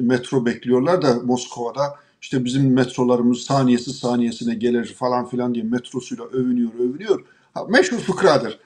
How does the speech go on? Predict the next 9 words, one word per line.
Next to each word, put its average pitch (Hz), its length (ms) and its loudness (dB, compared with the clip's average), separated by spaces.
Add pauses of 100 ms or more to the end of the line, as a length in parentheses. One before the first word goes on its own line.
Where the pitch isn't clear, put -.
(380)
Sonra 202 300 4
herhalde 185 360 4
bir, 175 180 -2
e, 151 180 -4
beş 165 200 -2
on 175 80 0
saniye 143 380 0
geç 147 280 -4
kalınca 190 580 2